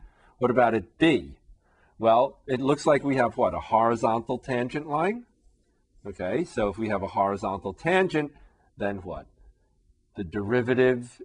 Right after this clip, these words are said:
is zero, right? <clears throat> What about at C? At C, the curve is falling,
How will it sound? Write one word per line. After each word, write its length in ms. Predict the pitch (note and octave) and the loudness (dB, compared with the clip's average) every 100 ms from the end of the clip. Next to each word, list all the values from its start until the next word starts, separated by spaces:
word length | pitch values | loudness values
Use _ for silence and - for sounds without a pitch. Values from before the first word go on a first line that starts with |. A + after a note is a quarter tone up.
| - | -6
is 560 | G#2+ A2+ A2+ A2 - - - - | -2 0 -2 -6 -12 -12 -12 -14
zero, 600 | E2 F#2+ C#3 B2+ D2 - - - _ - | -10 0 2 2 -2 -14 -20 -20 _ -12
right? 360 | F#2+ E2 C#2 _ - _ _ _ - | -12 -10 -14 _ -20 _ _ _ -6
<clears throat> 60 | - B2+ - - _ - | -6 -6 -14 -20 _ -2
What 100 | C3 | 2
about 240 | C3 B2 | 4 2
at 140 | A2 - | 0 -4
C? 560 | - - E3+ C3+ D2 - - _ _ _ _ _ _ _ _ _ - - - _ _ - | -10 0 2 2 0 -16 -20 _ _ _ _ _ _ _ _ _ -20 -20 -20 _ _ -10
At 160 | A2+ - | -10 -10
C, 400 | - - D#3+ F3 | -10 0 4 4
the 140 | E3+ | 2
curve 340 | - C#3+ B2+ A2+ | 2 4 4 2
is 180 | - | -4
falling, 840 | - - C#3+ F3 F#3 A2 F2+ D3 | -8 0 4 4 4 2 -2 -8